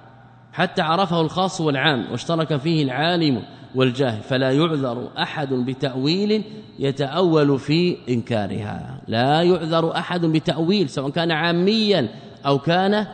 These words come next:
طالب علم أو كان عالما، العالم لا يقبل منه كل تأويل، ولا يدعى له كل شبهة، وإنما ينظر في نوع التأويل والمتأول فيه، وكذلك الشبهة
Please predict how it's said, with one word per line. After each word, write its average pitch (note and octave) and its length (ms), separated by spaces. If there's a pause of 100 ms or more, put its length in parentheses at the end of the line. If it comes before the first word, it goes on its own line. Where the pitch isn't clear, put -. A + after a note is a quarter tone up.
(380)
طالب F3+ 360
علم G3 500
أو D#3+ 180
كان F#3+ 240
عالما، E3+ 640 (300)
العالم E3 480
لا F3+ 100
يقبل F#3 380
منه D#3+ 180
كل D3 260
تأويل، B2 440 (360)
ولا C#3+ 220
يدعى F#3+ 580
له F3+ 320
كل F#3+ 340
شبهة، E3+ 420
وإنما D#3 520
ينظر F3+ 400
في D#3 160
نوع E3 200
التأويل E3 680 (360)
والمتأول D#3+ 1120
فيه، A2+ 400 (280)
وكذلك E3+ 480
الشبهة F#3+ 640